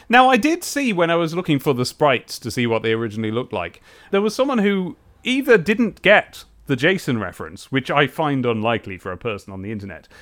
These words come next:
or perhaps just, you know, thought that this was what it was, wh-, who said it was actually a reference in the game to the main character in, um, Splatterhouse.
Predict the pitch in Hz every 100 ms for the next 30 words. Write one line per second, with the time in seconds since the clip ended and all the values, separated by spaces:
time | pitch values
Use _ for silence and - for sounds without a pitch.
0 | - - _ 180 175 156 156 156 - -
1 | 147 139 139 - - - - 190 107 104
2 | 135 _ _ _ - - 131 127 120 117
3 | 127 - 117 104 - - - - 131 131
4 | 117 165 135 - - - 180 175 190 214
5 | 196 190 202 185 220 202 180 180 202 180
6 | 165 160 196 165 147 - - - 156 151
7 | 165 165 151 156 165 160 160 147 139 156
8 | 165 165 165 160 160 165 143 - - 269
9 | - 123 98 -